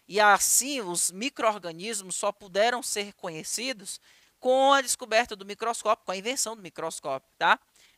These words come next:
Os micróbios foram observados pela primeira vez no século dezoito pelo holandês Antoine van Leeuwenhoek. Então, o que que os caras falaram? Ora, as moscas não apareceram naquele pedaço de carne, mas mesmo assim,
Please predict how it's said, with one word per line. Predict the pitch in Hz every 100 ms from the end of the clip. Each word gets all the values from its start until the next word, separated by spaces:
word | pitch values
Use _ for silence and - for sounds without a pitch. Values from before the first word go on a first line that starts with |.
| -
Os | 156 165
micróbios | 196 208 202 202 -
foram | 226 214 214 -
observados | 180 190 202 185 185 180
pela | - 220 202
primeira | 202 214 254
vez | 214 220 220
no | 208
século | - 220 196 214
dezoito | 190 294 240 202 254 - - _ _ _ _ _
pelo | - 233 233
holandês | 233 240 233 214 220 240 - -
Antoine | 196 233 226 - 254 294 294
van | 214 233 247 254
Leeuwenhoek. | 254 254 285 262 262 - - _ _ _ _ -
Então, | 214 - 254 285
o |
que | 285 285
que | 294
os | 277
caras | 269 254 -
falaram? | - 240 202 151 -
Ora, | 220 165 120 _ _ _ _ _
as | 156 156 165
moscas | 165 165 240 - 285
não | 254 269
apareceram | 285 277 294 403 254 240
naquele | 156 156 160
pedaço | 156 147 147 147
de | 180
carne, | - 131 123 151 _ _ -
mas | 151 170 160
mesmo | 156 175 233
assim, | 277 - - 185 233